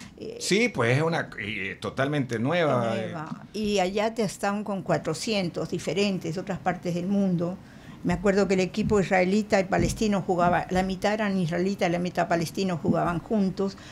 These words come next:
Speaker 1: Todo eso generó, además los llevaron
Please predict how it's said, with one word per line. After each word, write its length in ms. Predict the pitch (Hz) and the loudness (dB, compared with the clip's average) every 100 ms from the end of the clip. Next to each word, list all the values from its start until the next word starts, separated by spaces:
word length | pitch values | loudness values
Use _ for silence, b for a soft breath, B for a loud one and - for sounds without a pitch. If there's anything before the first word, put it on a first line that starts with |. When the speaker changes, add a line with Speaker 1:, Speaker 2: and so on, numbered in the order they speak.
| B | B
Speaker 1:
Todo 180 | - 277 | 4 6
eso 260 | 294 - 320 | 4 4 -2
generó, 720 | - 226 202 196 233 240 170 - - | 2 4 6 6 6 4 0 -6 -4
además 400 | 190 196 190 214 | -2 0 0 0
los 160 | 285 233 | -2 0
llevaron 580 | 190 156 147 180 247 | 0 2 0 0 -2